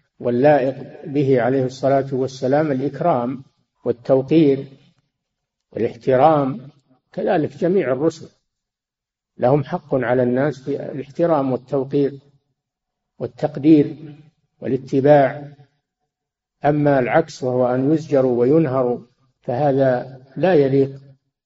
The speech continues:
بمقام الأنبياء عليهم الصلاة والسلام. عند ذلك لما طال العهد ولم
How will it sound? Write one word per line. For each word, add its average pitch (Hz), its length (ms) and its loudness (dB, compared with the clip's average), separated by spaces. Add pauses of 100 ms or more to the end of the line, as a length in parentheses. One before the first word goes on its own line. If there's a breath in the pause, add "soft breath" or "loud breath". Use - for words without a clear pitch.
(580)
بمقام 120 460 -2
الأنبياء 123 540 0
عليهم 113 320 -2
الصلاة 123 460 -6
والسلام. 160 480 -4 (340)
عند 202 220 2
ذلك 147 760 2 (360)
لما 165 300 0
طال 143 300 4
العهد 123 420 0
ولم 120 640 0